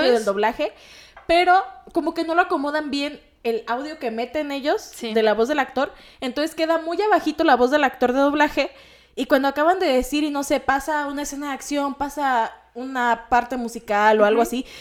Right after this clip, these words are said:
Speaker 2: se da el golpe hasta arriba de la música, es así, verga.
Speaker 1: Culerísimo, güey, sí, sí, sí.
Speaker 2: <laughs>
Speaker 1: No sé por qué me hiciste acordarme de las películas de Eugenio Derbez.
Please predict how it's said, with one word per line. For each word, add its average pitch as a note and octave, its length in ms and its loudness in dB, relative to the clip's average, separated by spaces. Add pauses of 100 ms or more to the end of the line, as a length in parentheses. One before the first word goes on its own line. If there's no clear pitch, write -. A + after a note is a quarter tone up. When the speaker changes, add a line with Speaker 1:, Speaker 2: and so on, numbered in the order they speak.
(140)
Speaker 2:
se C4+ 220 -4
da C4+ 80 -4
el F4+ 120 -2
golpe F#4 300 -2 (680)
hasta - 280 4
arriba B3+ 240 4
de G#4+ 100 2
la D4+ 220 2
música, D#4 420 -2
es E4+ 80 -12
así, F4+ 240 -6
verga. D#4 300 -4
Speaker 1:
Culerísimo, B3 720 -2
güey, G3 180 0
sí, A#3+ 180 -4
sí, A3+ 140 -4
sí. A3+ 180 -6
Speaker 2:
<laughs> D#4 460 -10
Speaker 1:
No B3+ 260 2
sé D4+ 120 0
por C#4+ 120 -2
qué C4+ 120 -6
me C4+ 80 -2
hiciste C4+ 260 -4
acordarme A#3+ 480 -2
de A3+ 60 -2
las F#3 140 -6
películas G#3+ 380 -8
de F#3 80 -6
Eugenio A3 360 -6
Derbez. D#3 840 -12